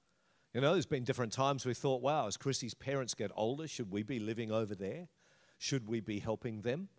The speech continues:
Um, but, but we come back to this all the time. We believe in the call of God, uh, to the Bayside area of Melbourne and the vision that God has given us,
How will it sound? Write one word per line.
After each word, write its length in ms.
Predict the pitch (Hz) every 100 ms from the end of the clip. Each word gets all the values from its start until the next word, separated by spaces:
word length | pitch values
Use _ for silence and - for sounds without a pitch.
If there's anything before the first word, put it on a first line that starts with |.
| _ _ _ _ -
Um, 460 | 107 107 107 101 104
but, 280 | 113 135 131 - 117
but 280 | 139 135
we 100 | 131
come 380 | 127 - 170 147
back 260 | 117 160 -
to 120 | 175
this 240 | 113 90 -
all 320 | 131 131 131
the 100 | 131
time. 400 | - 165 180 87
We 140 | 113
believe 480 | 110 120 110 120 123
in 80 | 113
the 80 | 101
call 400 | - 131 135 143
of 100 | 110
God, 400 | 135 196 82 - _ - - _
uh, 460 | 107 104 104 104 107 117
to 180 | 139
the 100 | 117
Bayside 480 | 107 113 120 143 127
area 340 | 123 123 123 123
of 240 | 127 104
Melbourne 380 | 123 151 120 101
and 100 | 104
the 60 |
vision 320 | 101 120 117 127
that 140 | 110
God 180 | 120 120
has 140 | 110
given 260 | - 139 139
us, 240 | 117 -